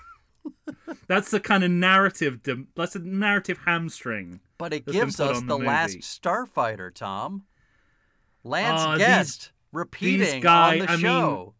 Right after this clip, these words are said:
Speaker 2: From Jaws four to Halloween two. Let's go.
Speaker 1: This is where I side with Hill and Carpenter because these were the, the, the E M, the, the hospital staff were all Rosenthal ringers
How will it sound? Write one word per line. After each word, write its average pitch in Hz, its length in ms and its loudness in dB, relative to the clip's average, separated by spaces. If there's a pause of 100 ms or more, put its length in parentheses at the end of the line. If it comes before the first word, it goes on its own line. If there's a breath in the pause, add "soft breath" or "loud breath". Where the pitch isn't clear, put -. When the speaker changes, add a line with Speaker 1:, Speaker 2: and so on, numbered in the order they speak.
Speaker 2:
From 170 240 -8
Jaws 196 420 -4
four 185 300 -6
to 196 120 -2
Halloween 208 540 -6
two. 233 360 -8
Let's 175 220 -8
go. 196 420 -4 (800)
Speaker 1:
This 185 200 -4
is 196 140 -6
where 190 180 2
I 156 120 2
side 143 340 -2
with 131 160 -8
Hill 127 200 -6
and 120 120 -8
Carpenter 123 680 -8
because 110 400 -10
these 143 240 -6
were 139 240 -6
the, 143 260 -10
the, 143 300 -6
the 139 180 -6 (180)
E 170 40 0
M, 165 220 -4
the, 143 300 -6
the 151 120 -4
hospital 175 460 -6
staff 113 420 -8
were 120 120 -8
all 135 300 -4
Rosenthal 123 680 -6
ringers 110 680 -8